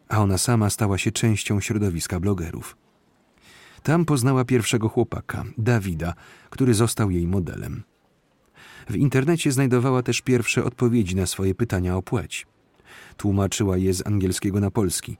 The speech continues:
Wiedziała coraz więcej. Wciąż jednak nie mówiła nikomu, nawet chłopakowi, że jest Kaśką. To zostawało na papierze, w rysunkach. Sztuka stała się dla niej terapią, lustrem, w którym widać ukrywaną tożsamość.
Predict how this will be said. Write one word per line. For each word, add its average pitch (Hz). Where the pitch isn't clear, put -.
Wiedziała 117
coraz 104
więcej. -
Wciąż 131
jednak 107
nie 110
mówiła 95
nikomu, 87
nawet 123
chłopakowi, 110
że 104
jest 87
Kaśką. -
To 170
zostawało 127
na 120
papierze, 107
w 92
rysunkach. 98
Sztuka 120
stała 107
się 104
dla 101
niej 95
terapią, 95
lustrem, 101
w -
którym 104
widać 104
ukrywaną 104
tożsamość. -